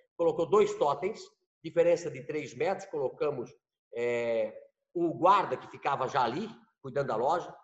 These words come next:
com máscara, colocamos álcool gel,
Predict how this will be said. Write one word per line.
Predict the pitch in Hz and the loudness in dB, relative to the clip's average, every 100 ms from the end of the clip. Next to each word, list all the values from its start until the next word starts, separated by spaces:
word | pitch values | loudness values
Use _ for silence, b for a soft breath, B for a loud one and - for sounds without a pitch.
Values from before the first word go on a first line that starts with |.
| _ _ _ _ - | _ _ _ _ -6
com | 123 | 2
máscara, | 143 175 - 180 - b b _ | 2 2 -2 -8 -8 b b _
colocamos | 185 180 185 175 | 2 2 4 6
álcool | 170 175 175 131 | 6 6 0 -6
gel, | - 160 196 | 2 4 2